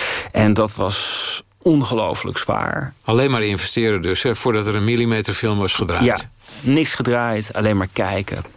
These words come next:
Speaker 1: praten, voelen, ruiken,
Speaker 2: En
Speaker 1: zien.
Speaker 2: balen, denk ik soms.
Speaker 1: Ongelooflijk.
Speaker 2: Eh, b-, b-, ik noem maar een voorbeeld. Je maakt die reis in de researchfase. Er wordt gestorven aan boord.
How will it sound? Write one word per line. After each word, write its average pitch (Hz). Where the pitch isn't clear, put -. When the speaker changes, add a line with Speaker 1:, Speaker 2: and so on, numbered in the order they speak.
Speaker 1:
praten, 101
voelen, 107
ruiken, 110
Speaker 2:
En 170
Speaker 1:
zien. 131
Speaker 2:
balen, 104
denk -
ik 95
soms. -
Speaker 1:
Ongelooflijk. 90
Speaker 2:
Eh, 147
b-, 120
b-, 113
ik 135
noem 143
maar 135
een 98
voorbeeld. 117
Je 117
maakt 120
die 95
reis 104
in 139
de 139
researchfase. 104
Er 127
wordt 143
gestorven 156
aan 98
boord. -